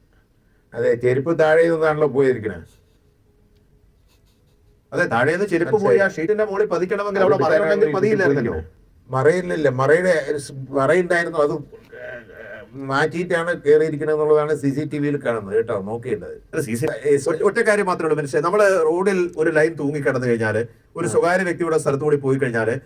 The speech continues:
Speaker 2: ഒരു കർഷകന്റെ വാഴനാമ്പ് നീണ്ടു കഴിഞ്ഞാലൊക്കെ കെ എസ് ഇ ബി അധികൃതർ കൃത്യമായി ഒന്നത് മുറിക്കാറുണ്ട് അപകട സാധ്യത ഒഴിവാക്കാൻ വേണ്ടിയിട്ട്. അപ്പോ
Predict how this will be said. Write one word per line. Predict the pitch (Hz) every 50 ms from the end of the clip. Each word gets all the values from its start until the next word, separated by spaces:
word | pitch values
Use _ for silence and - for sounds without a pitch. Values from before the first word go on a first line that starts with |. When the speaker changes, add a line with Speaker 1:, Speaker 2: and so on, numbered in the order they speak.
| - _ _ -
Speaker 2:
ഒരു | 165 180
കർഷകന്റെ | 170 165 156 147 - 202 190 185 180
വാഴനാമ്പ് | 170 151 147 156 175 175 175 170 165 165 156
നീണ്ടു | 143 143 143 151
കഴിഞ്ഞാലൊക്കെ | 143 139 139 135 131 131 180
കെ | - 170
എസ് | 170 175 - 202
ഇ |
ബി | 190 180
അധികൃതർ | 165 165 151 170 170 170
കൃത്യമായി | 165 147 - 175 170 170 165
ഒന്നത് | 156 156 156 156 156
മുറിക്കാറുണ്ട് | 143 143 147 - 170 147 131 120 123
അപകട | 127 135 143 147 151
സാധ്യത | 143 139 131 131 135 135 135 135
ഒഴിവാക്കാൻ | 135 131 131 139 135 120 117 123 120 120
വേണ്ടിയിട്ട്. | 117 104 107 104 - 98 87 - - _ _ _ -
അപ്പോ | 185 190